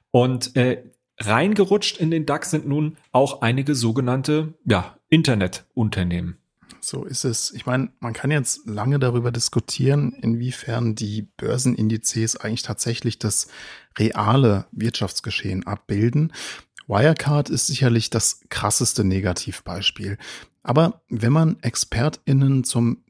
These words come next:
Speaker 2: Thema hört, dann ist das gar nicht so selten, dass Unternehmen ihre Bilanzen schön und irgendwie darauf spekulieren, dass sie zukünftig mehr Gewinne machen.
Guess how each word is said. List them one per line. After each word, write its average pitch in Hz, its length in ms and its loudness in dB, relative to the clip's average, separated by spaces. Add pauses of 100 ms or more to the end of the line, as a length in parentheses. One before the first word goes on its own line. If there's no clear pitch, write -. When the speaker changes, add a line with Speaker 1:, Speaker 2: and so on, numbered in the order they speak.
Speaker 2:
Thema 123 480 2
hört, 120 500 -2
dann 110 140 -4
ist 127 160 -4
das - 320 -4
gar 104 180 -2
nicht 160 140 0
so 113 140 -2
selten, 107 440 0
dass 90 240 0
Unternehmen 104 520 2
ihre 110 200 -2
Bilanzen 107 520 0
schön 127 480 2
und 110 280 2 (500)
irgendwie 123 320 0
darauf 110 280 0
spekulieren, 123 760 2
dass 127 140 0
sie 117 100 -6
zukünftig - 840 -2 (100)
mehr 110 260 0
Gewinne 92 340 -2
machen. 85 400 -6